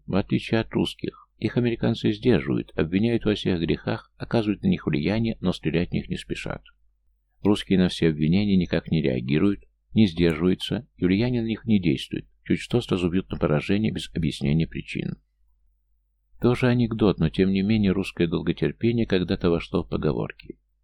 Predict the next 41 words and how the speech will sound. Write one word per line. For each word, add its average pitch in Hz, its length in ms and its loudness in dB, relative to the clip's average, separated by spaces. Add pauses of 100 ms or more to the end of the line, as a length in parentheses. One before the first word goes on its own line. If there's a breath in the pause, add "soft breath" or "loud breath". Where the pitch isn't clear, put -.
(140)
В - 40 -8
это 104 160 2
невозможно 127 540 0
сейчас 117 320 -6
поверить, 104 560 0
но 92 100 0
русские 98 340 -2
действительно - 500 -4
очень 110 340 0
долго 92 240 0
сами 90 320 0
сдерживались, 73 600 -2
терпели 104 440 2
и 95 80 2
часто - 280 -4
извинялись 82 440 0
за 85 160 0
нанесённые 101 580 0
им - 80 0
оскорбления. 60 760 -4 (460)
Весело 80 420 4
дразнить 76 440 4
медведя 78 440 4
в - 40 -6
клетке, 67 460 -2
но 82 100 0
оказалось, 95 340 0
что - 180 -2
клетка 92 400 0
не 98 100 4
заперта. 98 720 -4 (340)
Медведь 127 380 2
сидел 113 340 2
там 107 180 -2
по 113 120 0
привычке, - 520 -2
и - 120 -6
однажды 104 400 0
он 95 100 2
оттуда 85 340 -2
вышел. - 400 -8